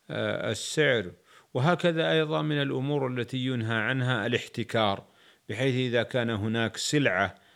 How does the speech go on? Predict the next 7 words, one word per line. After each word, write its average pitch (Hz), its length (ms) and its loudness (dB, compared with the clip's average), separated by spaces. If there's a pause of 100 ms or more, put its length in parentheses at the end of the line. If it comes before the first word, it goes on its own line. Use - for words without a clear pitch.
(240)
يحتاج 123 640 2
الناس 123 460 0
إليها، 127 760 0 (240)
فلا 120 400 2
يجوز 113 520 0
للإنسان 117 1160 -2 (420)
أن 147 400 4